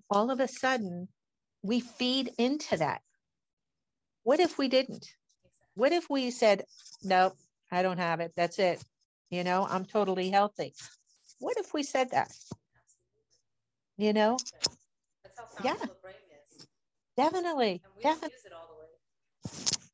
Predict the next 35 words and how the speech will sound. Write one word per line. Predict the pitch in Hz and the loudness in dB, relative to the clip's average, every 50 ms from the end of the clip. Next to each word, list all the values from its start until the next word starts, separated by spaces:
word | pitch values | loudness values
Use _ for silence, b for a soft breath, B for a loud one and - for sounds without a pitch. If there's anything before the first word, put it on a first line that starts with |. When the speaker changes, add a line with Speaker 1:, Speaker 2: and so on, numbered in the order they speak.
| _ _ _ _ - | _ _ _ _ -2
Speaker 1:
Not | 190 208 220 233 233 | 2 4 6 6 6
at | 220 214 | 6 6
all. | 214 208 202 180 165 165 _ _ _ _ _ - | 6 6 6 4 2 -2 _ _ _ _ _ -6
Not | 185 202 214 233 247 | 0 2 2 4 4
at | 247 233 | 4 4
all. | 220 196 170 160 160 _ B B B B B B B | 4 4 4 2 0 _ B B B B B B B
You, | - 196 214 220 | -10 -8 -8 -6
the | - 196 220 208 | -4 0 0 0
doctor | - 240 226 262 311 311 - 294 277 | 2 4 4 4 4 2 0 -4 -4
says | 269 - - 254 254 247 247 240 247 | -4 0 2 2 4 4 2 0 -2
that | 220 202 - | -4 -4 -4
you | 196 214 233 | -2 -2 -2
have | 240 226 214 220 226 220 | 0 0 0 0 0 0
it, | 240 254 269 - _ _ _ _ _ _ _ _ _ _ _ - - _ _ _ _ _ - | 0 -2 -2 -6 _ _ _ _ _ _ _ _ _ _ _ -20 -20 _ _ _ _ _ -4
then | 180 190 196 | -2 -2 0
guess | 180 208 196 196 196 - | 2 2 2 0 0 -2
what? | - 170 151 - - _ _ - - | 0 0 0 0 -4 _ _ -16 -8
Speaker 2:
Yeah, | 180 | -2
Speaker 1:
You're | 190 202 220 | 0 0 2
Speaker 2:
the | 214 | 2
Speaker 1:
gonna | 226 220 226 | 0 -2 -2
Speaker 2:
doctor | 202 214 208 | -2 -4 -6
said | 208 - | -4 -4
Speaker 1:
believe | 214 226 240 240 262 | -4 -4 -2 0 0
it, | 269 294 294 294 _ _ - | 0 0 -2 -6 _ _ -6
and, | 196 190 185 180 180 185 185 - - - - - | -4 -2 -2 -2 -4 -6 -10 -12 -18 -20 -12 -2
hey, | - 214 202 160 156 - _ B B B B B B B | 2 2 2 2 0 -8 _ B B B B B B B
you | - 240 302 285 | -4 -4 -2 -2
would | 359 285 | -2 -2
believe | - 262 254 254 247 247 | -2 -4 -4 -2 -2 -2
anything | 254 285 330 320 320 285 240 208 | -2 -2 -2 -2 -2 0 0 0
that | 190 185 - | 0 -2 -2
they | 165 156 156 | -2 -2 -2
say | - - 156 123 - 156 _ _ - | -2 -2 -2 -2 -2 -6 _ _ -20
because | 196 - - 226 208 214 - | -14 -6 -4 -4 -4 -4 -8